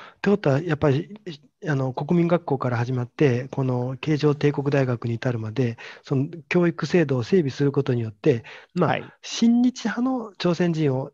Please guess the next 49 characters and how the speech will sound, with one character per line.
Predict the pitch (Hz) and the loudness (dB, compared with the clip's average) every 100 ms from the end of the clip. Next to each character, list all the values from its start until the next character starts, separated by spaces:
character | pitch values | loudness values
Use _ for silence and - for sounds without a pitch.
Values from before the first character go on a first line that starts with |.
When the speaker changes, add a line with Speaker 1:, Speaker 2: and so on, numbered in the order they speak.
| - | -10
Speaker 1:
い | |
っ | 147 | -4
ぱ | 156 | -2
い | 143 | -2
作 | - 143 | -4 -8
っ | |
て、 | - 175 | -2 2
Speaker 2:
は | 127 | 2
い。 | 113 | 0
Speaker 1:
そ | - 180 | -6 -4
し | - | -2
て | - 135 143 | 2 2 2
日 | 135 | 0
本 | - 143 131 | 0 2 2
に | 123 123 | 0 0
味 | 123 | 0
方 | 127 139 | 0 2
に | 127 | 2
な | 135 | 0
っ | |
て | - 113 | -2 -6
も | 117 | -4
ら | 123 | 0
お | |
う | 143 - | -2 0
と | 135 | -2
い | 113 | -2
う、 | 127 | -4
Speaker 2:
そ | 139 | -4
う。 | |
Speaker 1:
ま | 131 | -4
あ、 | |
そ | - 160 | -2 0
う | |
い | 185 | 2
う | |
こ | |
と。 | |
Speaker 2:
だ | |
か | 135 | 0
ら | |
そ | - 190 | 0 2
れ | 180 196 | 4 4
で | 202 196 | 2 0
国 | 180 143 185 | -2 -4 0
内 | 208 185 151 | 2 2 2
が | 117 | -2
分-、 | 113 | -2
Speaker 1:
う | 143 | -4